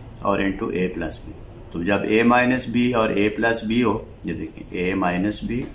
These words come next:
और ये हमारे पास value है a plus b, तो फिर हम लिख सकते हैं ए square minus B square। अब a हमारे पास है एक्स थ्री का square minus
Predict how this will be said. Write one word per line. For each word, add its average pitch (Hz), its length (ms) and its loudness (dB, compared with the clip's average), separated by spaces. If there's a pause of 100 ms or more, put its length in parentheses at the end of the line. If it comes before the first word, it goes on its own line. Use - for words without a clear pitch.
(1080)
और 82 240 -2
ये 87 140 -2
हमारे 85 260 -2
पास 82 260 -6
value 80 280 -6
है 98 120 -8 (340)
a 82 200 -4
plus 80 380 -6
b, 98 100 -4 (460)
तो 95 60 -6
फिर 110 160 2
हम 104 140 4
लिख 92 120 -4
सकते 92 300 -2
हैं 107 100 4
ए 101 220 2
square 117 340 2
minus 98 440 4
B 90 200 -2
square। - 400 -6 (300)
अब - 220 -6
a 123 280 2
हमारे 113 260 4
पास 101 280 2
है 123 80 -2 (580)
एक्स - 240 -4 (100)
थ्री 90 200 -2
का 113 200 -2
square 120 480 -2 (2000)
minus 98 640 0